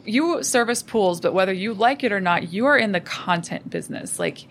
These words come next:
you have to be putting stuff out all the time to get new customers and to educate your customers and to, I mean, stay on Google where you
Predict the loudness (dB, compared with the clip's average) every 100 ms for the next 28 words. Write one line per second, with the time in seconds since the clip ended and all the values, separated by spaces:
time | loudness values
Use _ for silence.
0 | -16 -4 0 2 0 -2 -4 -2 -2 -2
1 | 0 0 2 2 0 -6 -6 0 2 2
2 | 0 -4 -10 -20 -8 -2 0 0 0 -4
3 | -6 -4 -2 -2 -2 -2 -4 -4 -6 -4
4 | -2 -4 -6 -10 -18 -2 0 0 0 0
5 | -2 -4 -6 -4 -4 -2 -2 -4 -8 -6
6 | -4 -4 -4 -2 -2 -4 -14 -20 -16 -10
7 | -6 -6 -6 -8 -4 0 0 0 -4 -4
8 | -2 0 -2 0 -2 -2 -4